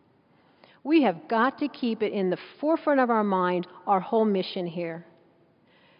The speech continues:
We know that later on, Jesus looked at John and referenced him in Matthew eleven eleven, says that he was the greatest of all those earthly born.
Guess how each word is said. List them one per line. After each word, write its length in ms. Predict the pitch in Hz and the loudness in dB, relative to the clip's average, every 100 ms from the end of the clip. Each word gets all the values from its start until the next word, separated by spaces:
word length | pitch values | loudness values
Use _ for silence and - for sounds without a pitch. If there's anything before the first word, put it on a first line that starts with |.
| _ _ _ _ _ _ _ _ _ _ _ _ _ _ | _ _ _ _ _ _ _ _ _ _ _ _ _ _
We 120 | 208 | 2
know 220 | 240 247 254 | 8 12 12
that 180 | 220 | 10
later 260 | 220 220 214 | 8 8 8
on, 320 | 208 220 196 | 4 4 2
Jesus 440 | - 214 240 214 185 - - - - _ _ _ _ _ _ | 0 0 2 0 -2 -10 -20 -20 -20 _ _ _ _ _ _
looked 300 | 214 214 214 | -6 -4 -2
at 120 | 190 | -4
John 480 | 185 202 202 214 202 | -2 2 4 4 4
and 260 | 170 156 165 - - - _ - | 0 -2 -6 -14 -20 -20 _ -8
referenced 520 | 185 196 - 185 - | -2 -2 0 -4 -4
him 220 | - 190 180 | -4 -2 -2
in 120 | 170 | -2
Matthew 340 | 180 180 190 | -2 -4 -2
eleven 340 | 175 175 180 180 | 0 0 0 0
eleven, 400 | 175 180 175 175 | -2 -2 -2 -4
says 200 | - 165 | -4 -4
that 140 | 175 156 | -4 -4
he 140 | 208 | -4
was 180 | 190 170 | -4 -4
the 120 | - | -6
greatest 500 | 170 190 190 180 180 | -6 -2 -2 -2 -6
of 80 | 160 | -10
all 220 | - 196 | -4 -2
those 220 | 185 165 - | 0 -2 -2
earthly 340 | 196 - 175 | -6 -4 -6
born. 540 | 165 170 185 165 156 | -4 -2 0 0 -4